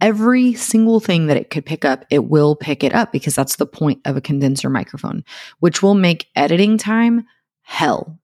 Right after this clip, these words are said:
It will make your editing time hell. So get yourself a dynamic microphone that only picks up sound in one direction, and it will save you tons of time in editing.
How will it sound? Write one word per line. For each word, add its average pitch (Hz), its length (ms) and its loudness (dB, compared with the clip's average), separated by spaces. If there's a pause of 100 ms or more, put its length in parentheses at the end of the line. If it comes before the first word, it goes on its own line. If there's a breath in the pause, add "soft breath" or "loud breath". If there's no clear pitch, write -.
It 156 80 0
will 170 160 4
make 147 320 0
your 156 180 0
editing 135 300 0
time 127 280 -2
hell. - 340 -8 (240)
So 147 160 0
get 135 300 0
yourself 214 460 0
a 147 140 0
dynamic 139 500 0
microphone 160 680 -2 (280 soft breath)
that - 160 -8
only 170 200 2
picks 202 220 0
up 202 80 -2
sound 151 300 0
in 143 140 -4
one 139 180 -2
direction, 147 580 -2 (300 loud breath)
and 156 160 -2
it 120 100 -2
will 147 160 -2
save 180 580 2
you 143 380 -2 (140)
tons 180 440 2
of 151 140 0
time 139 320 -2
in 139 180 -4
editing. - 460 -6